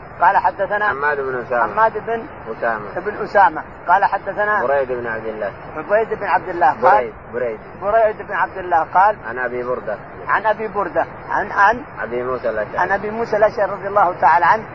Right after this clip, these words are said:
Speaker 1: أن النبي عليه الصلاة والسلام قال: "مثل ما بعثني الله به من الهدى والدين والشريعة، واللي تقبل واللي لم يقبل، كمثل أرض، آه، مطر أتاها غيث فأنبتت العشب الكثير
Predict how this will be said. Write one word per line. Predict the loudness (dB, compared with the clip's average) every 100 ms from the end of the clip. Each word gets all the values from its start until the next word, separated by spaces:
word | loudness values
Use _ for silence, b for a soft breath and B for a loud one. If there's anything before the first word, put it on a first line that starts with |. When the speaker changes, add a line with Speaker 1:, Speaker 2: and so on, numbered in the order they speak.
| -14 -10
Speaker 1:
أن | -8
النبي | -4 -4 -6 2 4
عليه | 6 4
الصلاة | -2 -2 2 2 0
والسلام | -2 2 2 4
قال: | 6 6 6 -4 -16
"مثل | 2 4 6 2 0 -12 -18 -4
ما | -2
بعثني | 4 6 6 4 -10
الله | 0 0 0 -4 -16 -12
به | -8 -8
من | -4
الهدى | -4 -2 0 4 2 2 -18 -8
والدين | -8 -8 -10 -8 -2
والشريعة، | -2 0 2 4 4 6 6 4 -16 -2
واللي | -2 2 0
تقبل | 0 4 2 4 0
واللي | 2 0 0
لم | -2 0
يقبل، | 0 4 4 4 0 -20 -6
كمثل | -2 0 0 -2 0 6
أرض، | 6 4 -4 -6 -16 -18 -8
آه، | -4 -4 -4 -6 -8 -10
مطر | 0 4 6 4 4 -12 -4
أتاها | 2 6 6
غيث | 6 2 2 0 -2 -8
فأنبتت | 0 0 0 -4 -6 -10
العشب | -10 -12 -14 -16
الكثير | -10 -10 -8 -10